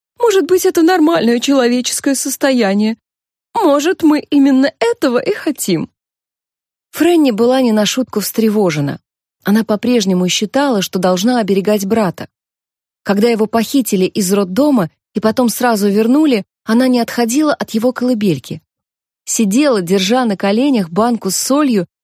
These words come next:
и не желала оставить его ни на секунду. Она видела призрачное сияние вокруг него, знак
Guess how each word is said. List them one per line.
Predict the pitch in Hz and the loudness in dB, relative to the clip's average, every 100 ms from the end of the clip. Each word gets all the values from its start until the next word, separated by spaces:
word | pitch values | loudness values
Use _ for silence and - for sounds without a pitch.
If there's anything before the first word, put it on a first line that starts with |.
| _ | _
и | 262 | 2
не | 254 247 | 2 2
желала | 226 247 285 262 | 2 0 0 0
оставить | 226 - 285 285 226 214 | -2 -2 -2 -2 -2 -2
его | 220 247 | 0 2
ни | 233 | 2
на | 226 | 0
секунду. | - 240 214 165 139 160 _ _ _ _ _ _ | -2 -4 -2 -2 -4 -12 _ _ _ _ _ _
Она | - 214 247 | 0 2 2
видела | 302 269 247 | 2 2 0
призрачное | 196 240 247 247 - 233 233 | 2 0 2 0 -2 -2 -2
сияние | - 233 233 190 170 156 | 0 0 2 0 0 -2
вокруг | 156 - 151 | -2 -4 -4
него, | 175 160 151 135 _ _ _ | -2 -2 -4 -8 _ _ _
знак | 180 220 226 | -2 0 0